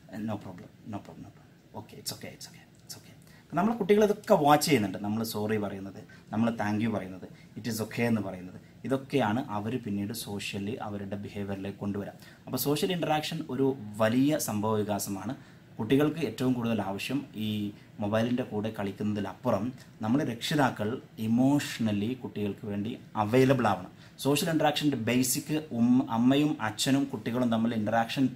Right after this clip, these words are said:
തന്നെയാണ്. അതുണ്ടായാലേ കുട്ടികൾ leadership skill ഉണ്ടാവുള്ളൂ, people skill ഉണ്ടാവുള്ളൂ, interpersonal skill ഉണ്ടാവുള്ളൂ. ഈ ജനങ്ങളെ lead ചെയ്യാനുള്ള കഴിവ്, നാളെ ഒരു മാനേജറോ ലീഡറോ ആവണമെങ്കിലുള്ള കഴിവ് വീട്ടിൽ നിന്ന് തന്നെ തുടങ്ങേണ്ടതുണ്ട്.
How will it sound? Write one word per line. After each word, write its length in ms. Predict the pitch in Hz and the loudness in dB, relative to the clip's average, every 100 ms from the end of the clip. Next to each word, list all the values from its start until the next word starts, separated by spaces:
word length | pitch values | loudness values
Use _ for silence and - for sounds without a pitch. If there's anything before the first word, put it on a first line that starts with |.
| 127 | 8
തന്നെയാണ്. 400 | 143 160 113 - - - - - | 10 10 6 2 -10 -20 -20 -2
അതുണ്ടായാലേ 560 | 117 135 127 143 151 151 | 4 8 10 8 8 4
കുട്ടികൾ 360 | 151 117 127 | 0 0 2
leadership 580 | 123 110 117 135 156 - | 2 4 4 4 2 0
skill 260 | 143 139 127 | 0 2 2
ഉണ്ടാവുള്ളൂ, 540 | 110 104 101 104 110 | 2 0 0 -2 0
people 280 | 127 127 160 | 0 2 2
skill 260 | 151 143 113 | 0 2 0
ഉണ്ടാവുള്ളൂ, 440 | 98 95 101 127 | 0 -2 -4 -2
interpersonal 800 | 117 120 143 117 135 131 147 151 | 0 2 2 2 2 2 2 2
skill 300 | 151 135 123 | 2 2 2
ഉണ്ടാവുള്ളൂ. 500 | 104 92 98 123 160 - - - - - | 2 -2 -6 -6 -8 -14 -20 -20 -10 0
ഈ 160 | 127 | 2
ജനങ്ങളെ 420 | 117 117 123 135 139 | 4 4 4 6 6
lead 300 | 120 135 147 | 6 6 8
ചെയ്യാനുള്ള 420 | 143 131 120 120 | 8 6 2 0
കഴിവ്, 240 | 113 110 110 | -2 0 0
നാളെ 240 | 110 117 117 - - | 0 0 -2 -10 0
ഒരു 60 | |
മാനേജറോ 520 | 113 107 120 120 120 123 | 4 6 4 2 2 0
ലീഡറോ 380 | 110 110 113 | 0 0 4
ആവണമെങ്കിലുള്ള 520 | 110 104 110 110 107 104 | 6 6 2 0 -2 -4
കഴിവ് 220 | 104 104 120 | -4 -4 -4
വീട്ടിൽ 380 | 110 104 113 | -6 -4 -2
നിന്ന് 180 | 113 107 107 | 0 -2 -2
തന്നെ 260 | 104 110 117 | -2 0 0
തുടങ്ങേണ്ടതുണ്ട്. 640 | 113 107 104 101 - - | 0 0 2 0 -4 -16